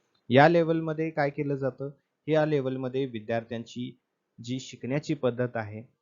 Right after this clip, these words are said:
है ना, ती वाढलेली असते. यामध्ये विद्यार्थी जास्त सक्रिय असतात,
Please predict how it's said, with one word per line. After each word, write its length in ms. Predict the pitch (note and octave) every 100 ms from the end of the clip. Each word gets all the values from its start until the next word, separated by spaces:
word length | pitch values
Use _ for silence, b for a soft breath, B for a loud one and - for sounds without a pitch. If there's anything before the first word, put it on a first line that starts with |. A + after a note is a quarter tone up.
| _ _
है 60 | A2
ना, 120 | C3+
ती 180 | - B2+
वाढलेली 520 | G#2 G2+ G#2 B2 B2
असते. 380 | A#2 - B2+ - _ _ -
यामध्ये 460 | A#2+ C3+ C#3 B2 C3+
विद्यार्थी 640 | A2+ A2 A#2 A#2 C3+ B2
जास्त 320 | G#2+ G#2+ -
सक्रिय 560 | B2+ - A2 - B2+ D3
असतात, 320 | C3 - C#3